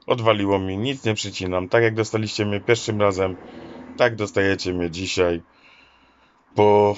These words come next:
nie wiem, roku, dwóch przerwy. Także zostawcie komenty, popiszemy w komentarzach i zobaczymy, gdzie, co i jak. I lecimy z koksem, nie? Pozdrawiam wszystkich. No i co? Tęskniłem za wami. Mam nadzieję, że wy za mną też.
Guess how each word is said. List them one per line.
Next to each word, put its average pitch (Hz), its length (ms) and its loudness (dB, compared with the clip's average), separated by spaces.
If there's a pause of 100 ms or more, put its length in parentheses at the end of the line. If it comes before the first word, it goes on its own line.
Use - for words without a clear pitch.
(120)
nie 92 160 -4
wiem, 85 200 -4
roku, 113 260 2
dwóch 92 320 -2
przerwy. 92 500 0 (480)
Także 95 300 -2
zostawcie 101 440 -2
komenty, 92 520 -2
popiszemy 90 500 -4
w - 80 -18
komentarzach 85 760 -2
i 85 80 -10
zobaczymy, 82 540 -6
gdzie, 82 240 -8
co - 160 -6
i 80 120 -8
jak. 80 460 -4 (440)
I 92 80 -6
lecimy 90 380 -2
z - 80 -14
koksem, 78 460 -4
nie? 87 140 -2
Pozdrawiam 95 500 -2
wszystkich. 87 640 -8 (960)
No 98 140 0
i 95 120 -4
co? 73 220 -10 (380)
Tęskniłem 104 520 0
za 87 140 0
wami. 110 440 4
Mam 95 220 -2
nadzieję, 92 360 2
że 87 140 -4
wy 85 100 -4
za 87 160 0
mną 87 200 -2
też. - 340 -6